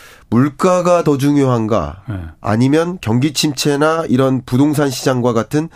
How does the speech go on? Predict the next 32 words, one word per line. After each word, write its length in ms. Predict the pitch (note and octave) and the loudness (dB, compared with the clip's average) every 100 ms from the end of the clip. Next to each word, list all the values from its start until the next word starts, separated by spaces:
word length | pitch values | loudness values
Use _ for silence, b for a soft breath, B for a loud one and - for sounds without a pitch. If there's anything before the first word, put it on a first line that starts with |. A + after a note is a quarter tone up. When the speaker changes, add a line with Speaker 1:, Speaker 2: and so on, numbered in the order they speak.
| B B | B B
Speaker 1:
이쪽이 420 | A2+ A#2+ E3 F3 | -2 0 0 0
더 160 | D#3+ C#3+ | 0 0
중요한가라는 760 | C3+ C3+ C3+ C3 C3 B2 A2+ | 0 2 2 2 2 2 0
것을 200 | A2+ A2+ | -2 -2
판단했을 540 | A2+ D#3 D#3 C3+ G#2 F#2+ | -4 -2 0 -2 -4 -6
때 260 | - G#2+ D3 | -2 -2 -2
Speaker 2:
예. 220 | F#2 D#2+ D2 b - | -4 -8 -14 b -6
Speaker 1:
중요하게 540 | C3+ D3+ D3+ C#3+ C#3 | -2 2 2 2 2
본 160 | A#2+ A2 | 0 0
것을 340 | G#2 C#3 F#3 - b b | 0 0 -2 -6 b b
부동산과 680 | - B2 C#3+ C#3+ B2+ A#2+ B2+ | -4 0 2 2 0 0 -2
경기로 440 | - G2 G#2+ A2+ A2 | -2 -2 0 0 0
본 200 | F#2+ F2+ | -2 -4
거예요. 340 | D2 D2 D2 G#2 | -4 -6 -6 -6
Speaker 2:
예. 240 | F2+ E2+ D2+ B - | -6 -8 -12 B -4
Speaker 1:
그것에 400 | A#2+ C#3+ D3+ D#3 | 2 2 2 0
더 140 | C3 | -2
가중치를 760 | - G2+ G#2 D3 - C3+ C3+ B2+ B B | -4 -2 -2 -2 -2 0 0 -4 B B
부여하고 880 | - B2 C3 C3+ C3 B2+ A#2+ D3 G#3 A#3 B | -2 2 4 2 2 0 2 0 0 -2 B
금리를 360 | - C3 C3 B2 | -2 2 2 2
동결한 400 | G#2+ A2 A#2+ G#2 | 0 0 0 0
거라고 360 | G2 F#2+ A2+ E3+ b b | -2 -2 -2 -6 b b
생각합니다. 640 | F3 E3+ G2 E2+ C#2+ D2 b b b | -2 -2 -2 -8 -8 -14 b b b
그런데 240 | F3 F#3 | -4 0
Speaker 2:
음. 20 | G3 | 0
Speaker 1:
만약에 640 | F2+ D3+ D3 G#2 F#2+ F#3 _ _ b b - | 0 0 0 -2 -2 -4 _ _ b b -6
지금 380 | - D3+ F#3+ | -2 0 0
이게 220 | C#3 C3+ E3+ | 0 -2 0
더 140 | C3 | 0
위협적이라고 800 | C3+ A2 F3 - F3+ D#3 D3 C3+ | 2 2 0 0 -2 0 0 0
판단하는 440 | C3+ B2+ C3 B2 | -2 -2 0 -2
이유는 560 | F#2 G#2+ A#2 F2+ G2 | -2 -2 -2 -2 -6